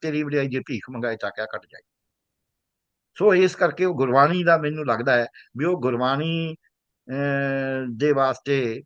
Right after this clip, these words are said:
ਉਹਨਾਂ ਤੇ ਉਹ ਟੁੱਕ ਜ਼ਿਆਦਾ ਟੁੱਕਦੀ ਹੈ, "ਪੜ੍ਹ ਪੜ੍ਹ ਗੱਡੀ ਲੱਗੀ ਹੈ, ਪੜ੍ਹ ਪੜ੍ਹ ਭਰੀ ਹੈ ਸਾਥ, ਪੜ੍ਹੀਏ ਪੜ੍ਹ ਪੜ੍ਹ ਬੇੜੀ ਪਾਈ ਹੈ, ਪੜ੍ਹ ਪੜ੍ਹ ਗੱਡੀ ਖਾਸ।" ਵੀ ਜਿੰਨਾ ਪੜ੍ਹਦੇ ਨੇ, ਪੜ੍ਹ ਪੜ੍ਹ ਕੇ ਤਾਂ ਉਹਨਾਂ ਨੇ ਬਹੁਤ ਗ੍ਰੰਥ ਪੜ੍ਹ ਲਏ ਤੇ ਉਹਨਾਂ ਨੇ ਐ ਪੂਰੀ ਧਾਕ ਜਮਾਤੀ। ਮੈਂ, ਮੈਂ ਐਮ ਏ ਆ,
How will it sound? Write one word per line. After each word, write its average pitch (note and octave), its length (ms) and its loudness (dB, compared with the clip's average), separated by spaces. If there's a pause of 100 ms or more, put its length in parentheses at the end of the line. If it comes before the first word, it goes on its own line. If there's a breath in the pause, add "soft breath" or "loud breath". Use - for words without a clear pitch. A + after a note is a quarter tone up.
ਉਹਨਾਂ E3 240 -2
ਤੇ E3+ 120 -6
ਉਹ F#3 240 -2
ਟੁੱਕ D#3+ 180 -6
ਜ਼ਿਆਦਾ B2 340 2
ਟੁੱਕਦੀ B2 420 -4
ਹੈ, A#2+ 80 2
"ਪੜ੍ਹ C3+ 300 -2
ਪੜ੍ਹ C3+ 180 -4
ਗੱਡੀ A#2+ 240 -4
ਲੱਗੀ A2+ 300 -4
ਹੈ, A2+ 60 -2
ਪੜ੍ਹ B2 200 -6
ਪੜ੍ਹ C3+ 180 -8
ਭਰੀ G#2+ 280 -8
ਹੈ G#2 80 -2
ਸਾਥ, G#2 380 -4 (600 loud breath)
ਪੜ੍ਹੀਏ C#3+ 340 2
ਪੜ੍ਹ B2+ 240 0
ਪੜ੍ਹ C#3 180 2
ਬੇੜੀ A#2 400 0
ਪਾਈ G#2 260 -2
ਹੈ, C#3+ 80 0
ਪੜ੍ਹ D#3 280 -2
ਪੜ੍ਹ C#3 180 0
ਗੱਡੀ G2+ 300 -10
ਖਾਸ।" G2 180 -2
ਵੀ C#3+ 120 0
ਜਿੰਨਾ C#3+ 360 4
ਪੜ੍ਹਦੇ A3 440 6
ਨੇ, C#3+ 180 2 (300 loud breath)
ਪੜ੍ਹ D4 140 2
ਪੜ੍ਹ D#4 180 4
ਕੇ G#3 100 4
ਤਾਂ D#3 120 4
ਉਹਨਾਂ A#2+ 160 0
ਨੇ G2 60 -4
ਬਹੁਤ A2 280 0
ਗ੍ਰੰਥ F3+ 240 4 (100)
ਪੜ੍ਹ D3+ 160 0
ਲਏ C#3 120 -6 (640)
ਤੇ D#3+ 80 -2
ਉਹਨਾਂ G#3 280 4
ਨੇ G#3 80 2
ਐ A3+ 380 8
ਪੂਰੀ F3+ 280 -2
ਧਾਕ D3+ 320 2
ਜਮਾਤੀ। D#3+ 360 0
ਮੈਂ, D3+ 400 6 (720)
ਮੈਂ A2+ 240 2
ਐਮ G3+ 300 4
ਏ A#3 100 6
ਆ, F#3 240 -2